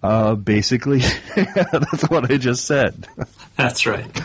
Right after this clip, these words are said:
Speaker 1: Okay, so that myth is successfully busted. <laughs>
Speaker 2: Thank you, Kirk Hastings.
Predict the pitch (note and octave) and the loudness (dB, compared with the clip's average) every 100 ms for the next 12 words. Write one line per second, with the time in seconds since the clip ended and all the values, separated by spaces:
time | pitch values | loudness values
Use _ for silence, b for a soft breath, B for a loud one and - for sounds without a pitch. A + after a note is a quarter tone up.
0 | B B B B B2 C#3 G3 F#3+ C#3+ - | B B B B 2 4 2 2 0 0
1 | C3+ A#2 A2+ C#3+ - B2 D#3+ - - C3+ | 0 0 0 -2 -2 0 -2 -4 -4 -2
2 | C3+ - G#2+ - D#3+ D#3+ - C#3+ D3+ C#3 | -2 -2 -4 -2 -2 -2 -2 0 2 2
3 | D3+ D#3 - - - - - A#2+ - C3+ | 0 0 -6 -8 -8 -6 -6 -6 0 2
4 | D#3 D3 C#3 B2+ A#2+ A#2 A2 G2+ G2+ - | 2 0 0 2 2 2 0 -2 -8 -6
5 | - D3+ D3+ D#3 D#3 - B2 A2+ G#2+ | 0 0 2 2 2 0 0 -2 -8